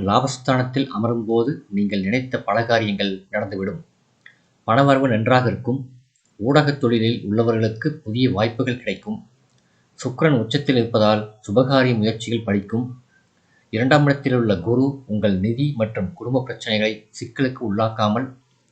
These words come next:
சுமூகமாக வைத்துக் கொள்வார். அரசாங்க அனுகூலங்கள் உண்டு. பன்னெண்டில் ராகு இருப்பதால்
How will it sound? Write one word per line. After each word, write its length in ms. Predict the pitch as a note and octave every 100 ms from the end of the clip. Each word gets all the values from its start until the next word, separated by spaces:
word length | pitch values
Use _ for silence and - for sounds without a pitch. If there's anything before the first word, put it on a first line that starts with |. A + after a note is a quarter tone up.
| _
சுமூகமாக 580 | - A#2+ C3+ C#3 B2+ B2+
வைத்துக் 280 | G2+ - B2+
கொள்வார். 340 | G2 F2+ F#2+ - - _ _ _ _ _ _ _ -
அரசாங்க 520 | A2 A2 D3+ C#3+ C#3+
அனுகூலங்கள் 560 | G#2 A#2+ A#2+ A#2 G#2+ G#2+
உண்டு. 300 | G2 F#2+ G2 - - _ _ _ _ _ _ _ _ _ _ _ _ _
பன்னெண்டில் 460 | A2+ C#3 D#3+ D#3 B2
ராகு 220 | A#2 C3+
இருப்பதால் 420 | A2 G2+ A2 F#2